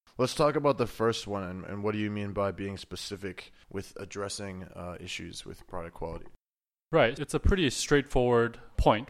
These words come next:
Speaker 2: but a lot of buyers don't go past the initial point of just saying, "Oh, we would like to avoid this defect, this defect, and this defect." It's easy to just tell the factory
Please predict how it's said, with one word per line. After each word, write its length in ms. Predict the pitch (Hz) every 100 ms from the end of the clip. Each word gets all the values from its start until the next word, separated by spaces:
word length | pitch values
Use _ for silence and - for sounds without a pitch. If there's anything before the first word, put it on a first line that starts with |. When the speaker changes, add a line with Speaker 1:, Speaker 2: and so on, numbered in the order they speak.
| -
Speaker 2:
but 340 | 117 110 151 -
a 60 | 131
lot 180 | 151
of 140 | 156 123
buyers 500 | 131 123 110 - - -
don't 320 | 131 143 139
go 220 | 131 123
past 420 | - - 110 107
the 80 | -
initial 600 | 104 110 110 127 113 110
point 320 | - 113 104
of 100 | 101
just 220 | - 104
saying, 280 | - 110 107 -
"Oh, 120 | 117
we 140 | 107 117
would 140 | 113
like 200 | 113 117
to 100 | 120
avoid 520 | 104 104 104 107 107 - - - -
this 180 | 143
defect, 600 | - 139 131 131 131 - -
this 200 | 113 110
defect, 460 | - 107 - 107
and 140 | 107 98
this 160 | 98
defect." 380 | - 98 - - - _ _ _ _
It's 220 | - 127 196
easy 320 | 196 180 185
to 160 | -
just 580 | 127 120 113 - - -
tell 400 | - - 127 135
the 100 | -
factory 600 | 131 120 113 - 104 92